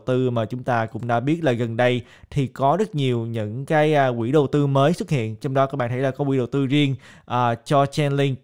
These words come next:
Đây cũng không phải thông tin gì mới, các bạn thấy đây là cái quỹ đầu tư Chainlink. Nhưng mà cái thông tin chúng ta được ngày hôm nay đó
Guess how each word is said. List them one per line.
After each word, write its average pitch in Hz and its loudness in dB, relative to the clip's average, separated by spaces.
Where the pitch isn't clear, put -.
Đây 139 -2
cũng 147 -6
không 143 -4
phải 147 2
thông 147 0
tin 143 0
gì 127 0
mới, 127 2
các - -8
bạn 123 -4
thấy 117 -4
đây 127 0
là 117 0
cái 131 -6
quỹ 120 -2
đầu 123 0
tư 131 -4
Chainlink. 143 0
Nhưng 170 4
mà 131 4
cái 175 0
thông 156 -2
tin 147 2
chúng 156 -4
ta 139 0
được 127 -2
ngày 120 -2
hôm 123 -2
nay 135 4
đó 156 2